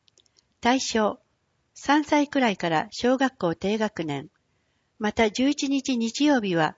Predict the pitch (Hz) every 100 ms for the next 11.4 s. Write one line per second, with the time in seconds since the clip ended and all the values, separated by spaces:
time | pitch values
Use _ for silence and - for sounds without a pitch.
0 | _ - - 285 285 269 262 269 254 202
1 | 170 180 226 - 151 151 147 - - _
2 | _ _ _ _ _ _ _ _ _ _
3 | _ _ _ _ _ _ _ _ _ -
4 | 277 302 311 294 262 - 277 294 277 214
5 | - 220 262 175 185 208 202 196 180 180
6 | 180 156 - _ _ _ _ _ _ _
7 | _ _ - 320 269 208 208 233 247 247
8 | 233 240 226 202 196 196 - 196 180 160
9 | - - _ _ - 254 254 247 233 226
10 | 240 - 180 247 277 202 175 180 - 247
11 | 220 165 160